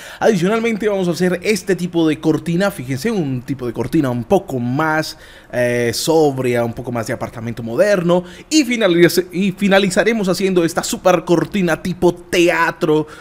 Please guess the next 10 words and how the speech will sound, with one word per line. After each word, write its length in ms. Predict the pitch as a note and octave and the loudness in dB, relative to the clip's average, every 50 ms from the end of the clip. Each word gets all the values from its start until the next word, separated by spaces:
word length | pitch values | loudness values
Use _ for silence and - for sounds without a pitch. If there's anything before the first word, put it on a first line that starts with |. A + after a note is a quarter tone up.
| - - - | -20 -10 -4
así 320 | A#2 B2+ B2+ - D#3+ C#3 | -2 -2 -2 -2 -4 -4
toda 180 | B2+ C#3+ C3 - | -2 -2 -2 -4
espectacular, 280 | - - - C#3 - - - F#3 - - - C#3+ C3+ C3+ C#3 C3+ C3+ B2+ | -4 -4 -6 -6 -4 -4 -2 -2 -2 -2 -2 -2 0 2 2 0 0 -2
con, 460 | A#2 C3 C3+ C3 B2 B2 B2 A#2 A#2+ B2+ | -4 -4 -4 -4 -4 -4 -4 -4 -4 -2
llena 200 | C#3 C#3 C3+ B2+ | -2 0 0 -2
de 100 | B2 - | -4 -4
cositas 400 | C3 B2 - D3+ C3 D3 C3 - | -6 -8 -6 -6 -6 -8 -8 -8
por 160 | - C3+ B2+ | -8 -10 -6
todo 240 | - D3+ D#3 D3 C#3+ | -2 0 2 4 4
lado. 340 | F3+ F3+ E3+ D#3 D#3 D#3+ | 4 4 4 4 2 0